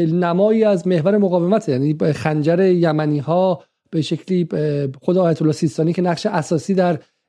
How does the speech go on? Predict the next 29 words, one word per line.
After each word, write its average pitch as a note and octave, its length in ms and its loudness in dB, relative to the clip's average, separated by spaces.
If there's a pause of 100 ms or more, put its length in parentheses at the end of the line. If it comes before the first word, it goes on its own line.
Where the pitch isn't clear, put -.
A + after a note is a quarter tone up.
اعلان F3 540 4
جهاد C#3 420 -2
برای C#3+ 300 0
هشت C#3+ 320 -2
شعبی D3 400 0
و D#3 100 0
مقابله D3 400 0
با D#3+ 120 2
داعش D#3+ 460 0
ساخته D3 380 -2
شده C#3+ 480 0 (280)
توسط D#3 300 -4
عربستان C#3+ 600 -2
و C#3+ 60 -4
توسط C#3 400 -4
آمریکا D3 520 -2
و، C3+ 160 -2 (340)
اه، C#3 220 -4
کشورهای C#3+ 480 -2
استعماری D3 500 0
غربی C#3+ 380 0
داشتش F3+ 580 0
و - 20 2
حالا D#3 260 2
به E3+ 120 2
شکلی D#3+ 280 -2
همه E3 180 0
نمادهایی E3+ 600 0
که، G#3 340 2